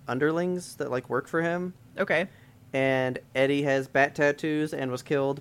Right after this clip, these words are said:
Speaker 1: by bats.
Speaker 2: Yeah.
Speaker 1: So everyone's like, "He could be his vampire lieutenant or whatever."
Speaker 2: Okay.
Speaker 1: And I don't want that at all.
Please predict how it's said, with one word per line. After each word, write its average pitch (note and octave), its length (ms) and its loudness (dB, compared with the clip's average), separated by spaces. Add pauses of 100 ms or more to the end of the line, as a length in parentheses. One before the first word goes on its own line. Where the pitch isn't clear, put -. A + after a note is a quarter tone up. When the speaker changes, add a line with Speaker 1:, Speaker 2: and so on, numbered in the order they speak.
(120)
Speaker 1:
by A#2+ 220 2
bats. D#3+ 680 2 (100)
Speaker 2:
Yeah. D#3+ 280 0
Speaker 1:
So - 440 0
everyone's B2+ 480 -2
like, A#2+ 420 2 (160)
"He A#2 200 -14
could D#3+ 200 0
be F#3+ 240 0
his G3 200 4
vampire A3 500 4
lieutenant B3+ 480 2
or C3+ 100 2
whatever." B2 460 -2 (340)
Speaker 2:
Okay. G#3+ 140 0
Speaker 1:
And C3+ 240 2 (140)
I C#3 100 6
don't D3+ 140 6
want D3 160 2
that C#3+ 260 4 (480)
at A#2+ 100 2
all. G#2+ 200 -6